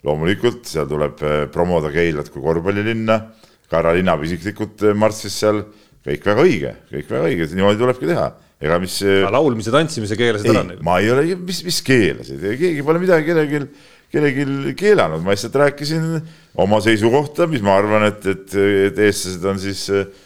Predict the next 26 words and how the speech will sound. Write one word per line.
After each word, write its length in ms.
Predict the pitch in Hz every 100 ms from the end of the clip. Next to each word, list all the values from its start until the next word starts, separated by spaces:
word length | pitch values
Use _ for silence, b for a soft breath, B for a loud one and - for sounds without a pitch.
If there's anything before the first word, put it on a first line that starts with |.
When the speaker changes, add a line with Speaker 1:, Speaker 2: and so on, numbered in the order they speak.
| B -
Speaker 1:
koorilaulu 720 | 104 98 92 92 95 95 95
ja, 240 | 95 95 90
ja 140 | 92
rahvatantsu, 640 | 113 - 101 101 95 101 - B B B
eh, 400 | - 90 90 90 87
rahvas, 380 | 95 120 156
eks 180 | 143 -
ole, 180 | 147 143
et 100 | 131
kõik 220 | - 95 -
käivad 260 | 85 85
neid, 280 | 90 90 85
eh, 640 | 92 92 92 92 82 87 87
kontserte 560 | 92 90 85 80 90
ja 80 | 95
etendusi 320 | 95 90 98
kogu 80 | 120
aeg 80 | 135
vaatamas, 400 | 175 160 123 120
et, 160 | - 127
et 140 | 127
väga 160 | 120 165
tore, 240 | 226 80 71
no 120 | 82
siis, 300 | 87 85
noh. 80 | -